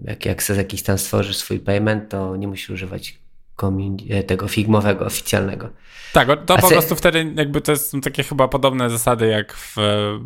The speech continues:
Speaker 2: w apkach Apple Store, tak, i w Google Store, że jeśli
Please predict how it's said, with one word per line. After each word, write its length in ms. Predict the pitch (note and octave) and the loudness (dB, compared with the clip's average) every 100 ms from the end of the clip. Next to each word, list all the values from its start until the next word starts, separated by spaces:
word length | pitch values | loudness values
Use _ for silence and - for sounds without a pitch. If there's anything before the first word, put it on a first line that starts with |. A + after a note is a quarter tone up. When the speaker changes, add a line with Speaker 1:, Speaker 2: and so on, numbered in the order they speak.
| F#2 - | -12 -12
Speaker 2:
w 100 | A#2 | -2
apkach 500 | C3+ - - A2 - - | 0 0 0 -2 -2 -2
Apple 400 | A#2 - G#2+ G#2+ | -2 -2 -6 -6
Store, 540 | - - - G#2+ G#2 - | -6 -8 0 2 2 0
tak, 300 | G#2+ A2 - | -2 -2 -6
i 120 | G#2 | -10
w 60 | G#2+ | -4
Google 320 | G#2+ G#2+ G2+ | -2 -2 -4
Store, 260 | - G#2 | -2 -2
że 160 | G#2 G#2+ | 0 -2
jeśli 380 | G#2+ - G#2+ | -2 -2 -4